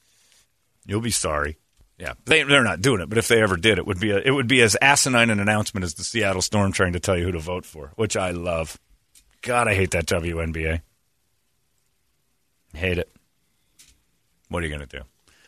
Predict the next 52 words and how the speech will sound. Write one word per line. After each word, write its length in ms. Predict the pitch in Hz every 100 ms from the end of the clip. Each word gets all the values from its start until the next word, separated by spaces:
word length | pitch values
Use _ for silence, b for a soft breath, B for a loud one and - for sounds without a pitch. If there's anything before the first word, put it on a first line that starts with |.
| b
Uh, 300 | 110 107 104
it's, 160 | 113 -
uh, 160 | 113 95
seven 300 | - 127 127
o'clock 340 | - 113 - 123
on 240 | 143 160
the 100 | 139
dot. 300 | 123 104 -
Again, 340 | 104 104 123 90
Jeremy's 380 | 127 131 123 107
out 160 | 117 120
there 80 |
this 160 | 104 -
morning 200 | 110 104
at 120 | 104
the 80 | 113
Safeway. 600 | - 151 139 - 104 92 B B B
He's 200 | B 110
at 80 | 101
Chandler 440 | - 127 131 139 143
and 200 | 110 95
Alma 260 | 120 123 123
School 380 | - 123 113 107
this 200 | 92 -
morning 220 | 117 117
for 160 | -
K 160 | 87 120
U 80 | 110
P 120 | 107
deployment, 520 | 85 - 117 117 113 - b b
helping 380 | - 120 - 117
us, 280 | 113 - -
uh, 240 | 98 92
collect 480 | - 104 131 - - _ _ _ _
needed 320 | 127 185 190
items 320 | 139 82 76
for 180 | - 95
Arizona 380 | 101 104 107 92
troops 260 | - 101 -
deployed 340 | 98 107 101
overseas. 380 | 95 - 98 87
This 220 | 95 -
morning, 300 | 123 131 135
we're 80 | 104
shooting 340 | - 139 135 123
for 300 | - 107 107
foot 360 | - 131 123
powder 280 | - 85 71
'cause 220 | - 92
we 140 | 95 104
have 220 | 95 80
almost 520 | 120 151 139 123 -